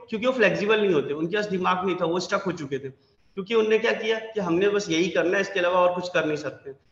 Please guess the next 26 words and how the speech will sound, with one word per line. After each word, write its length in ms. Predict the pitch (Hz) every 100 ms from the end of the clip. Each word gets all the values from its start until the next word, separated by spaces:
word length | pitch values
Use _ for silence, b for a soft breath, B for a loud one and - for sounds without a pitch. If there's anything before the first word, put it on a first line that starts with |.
| _ 160
लेकिन 240 | 180 175
बहुत 280 | 147 175 -
से 60 |
ऐसे 180 | 190 196
स्टार्टअप 400 | 190 170 175 -
थे 100 | 202 208 B _ -
जो 240 | 135 208 208 208
उस 180 | 196 190
टाइम 220 | 202 196
पे 80 | 196
अपनी 260 | - - 196
चीजों 260 | 196 175 180
को, 120 | 151
बुक 280 | 135 180 175
बेचना 320 | 190 185 196
भी, 140 | 190 156
बुक 180 | 160 185
बेचने 280 | 185 180 202
वाला 160 | 190 190
स्टार्टअप 360 | - 165 180
भी 60 | 214
सैनिटाइजेशन 640 | 202 180 180 165 165 - 175
में 140 | 156
आ 60 | 131
गया 160 | 131
था। 200 | 123 127